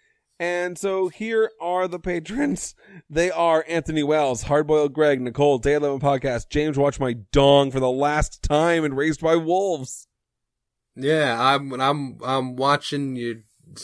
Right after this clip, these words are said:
Speaker 2: flying space dong.
Speaker 1: Yeah, the <laughs> flying murder psychic space dong. Hashtag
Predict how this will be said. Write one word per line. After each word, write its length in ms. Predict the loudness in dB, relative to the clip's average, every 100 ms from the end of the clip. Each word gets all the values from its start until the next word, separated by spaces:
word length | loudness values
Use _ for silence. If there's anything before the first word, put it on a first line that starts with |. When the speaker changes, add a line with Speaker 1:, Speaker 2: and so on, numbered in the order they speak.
| -12
Speaker 2:
flying 400 | -6 -2 -2 -4
space 400 | -4 0 0 -2
dong. 440 | -6 -6 -4 -8 -14 _ _ _ _ _ _
Speaker 1:
Yeah, 220 | -2 0 2
the 400 | -2 -2 -2 -4
<laughs> 20 |
flying 680 | -2 0 2 2 2 -2 -6 -12 -20 -10
murder 600 | 0 6 6 8 8 6
psychic 640 | 0 4 4 4 -2 -6
space 440 | -8 -4 -4 -4 -8
dong. 380 | -8 -8 -10 -14 -2
Hashtag 600 | 0 0 0 0 0